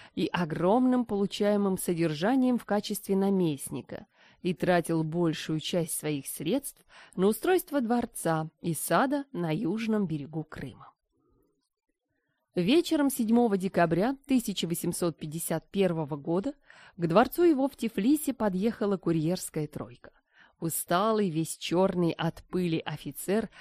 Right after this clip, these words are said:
привезший от генерала Козловского известие о выходе к русским Хаджи Мурата,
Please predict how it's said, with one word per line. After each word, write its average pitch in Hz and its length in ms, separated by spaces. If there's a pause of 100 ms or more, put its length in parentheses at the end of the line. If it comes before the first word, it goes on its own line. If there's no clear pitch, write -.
(220)
привезший 175 640
от 160 60
генерала 170 600
Козловского 160 760
известие 160 760
о 165 180
выходе 156 420
к - 120
русским 156 380
Хаджи 160 360
Мурата, 247 380